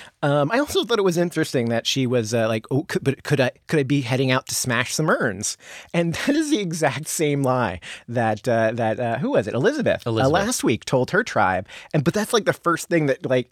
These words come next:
Speaker 1: she, there's no communication between these two. They just both came up with the same, like,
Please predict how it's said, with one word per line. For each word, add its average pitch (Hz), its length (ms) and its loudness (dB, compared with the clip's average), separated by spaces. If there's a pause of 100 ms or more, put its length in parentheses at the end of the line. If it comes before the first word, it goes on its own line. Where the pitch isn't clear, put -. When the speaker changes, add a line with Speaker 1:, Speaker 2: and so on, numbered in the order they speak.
Speaker 1:
she, - 260 -2
there's 208 220 2
no 269 120 2
communication 185 680 2
between 98 300 -4
these 101 180 -8
two. 95 160 -8
They 110 100 0
just 127 240 -4
both 139 220 2
came 143 200 0
up 135 120 2
with 117 100 -4
the 117 140 -4
same, 113 240 2
like, 107 160 4